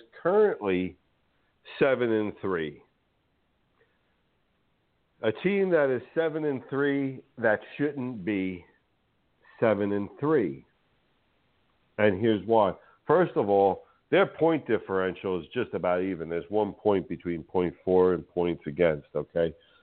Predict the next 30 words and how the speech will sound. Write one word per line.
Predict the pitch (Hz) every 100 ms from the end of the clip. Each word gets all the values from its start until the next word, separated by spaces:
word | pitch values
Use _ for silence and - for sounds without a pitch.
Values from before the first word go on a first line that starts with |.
| _
So | - 107
that | 110 160
right | 135 110 101
there | 131 113 -
spells | - 117 107 82
a | 80
five | 101 101 85
hundred | 98 85 78 _
team. | 98 76 67 _ _ _ _ _ _ -
Next | 143 151 -
up, | 127 -
here's | 143 180 139
one | 113 101
about | 87 92 - 92
my | 92 87
beloved | 78 90 90 98 85 76 87
Giants | 92 90 80 78 _
for | 90
you | 87 87 73
Big | 87 87 78
Blue | 90 92 -
fans | 87 82 78
out | 85 82 -
there, | 87 92 -
and | 202 190
Big | 170 135
Blue | 156 139
haters, | 101 175 98 90
actually. | 92 135 - 87 90 98
Uh, | 95 104